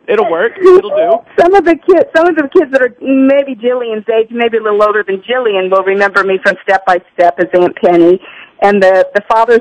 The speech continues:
Speaker 2: will remember me as from In the Line of Fly, Fire with Clint Eastwood or Midnight in the Garden of Good and Evil, a lot of films like that, Seinfeld's and all kinds of stuff.
Speaker 1: Well, one of the things that I think, uh, a lot of people do remember and associate you with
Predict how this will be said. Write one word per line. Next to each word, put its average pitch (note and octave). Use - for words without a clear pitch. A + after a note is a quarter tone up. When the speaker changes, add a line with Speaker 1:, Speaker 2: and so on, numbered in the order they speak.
Speaker 2:
will G3+
remember F#3
me F#3
as F3
from F#3
In G3
the F3+
Line F3+
of F3
Fly, F3
Fire F3+
with -
Clint F#3
Eastwood E3
or E3
Midnight F3+
in -
the F3+
Garden F3
of D#3+
Good E3
and E3+
Evil, E3+
a D#3
lot G#3+
of G#3
films F3+
like E3+
that, D3+
Seinfeld's G3+
and D#3+
all F#3+
kinds E3
of D#3+
stuff. -
Speaker 1:
Well, -
one F3
of F4
the D4
things D#3
that D3+
I C#3+
think, D3
uh, C#3+
a C3+
lot C#3
of E3+
people C3
do G#3+
remember C#3
and B2+
associate B2
you A#2
with A2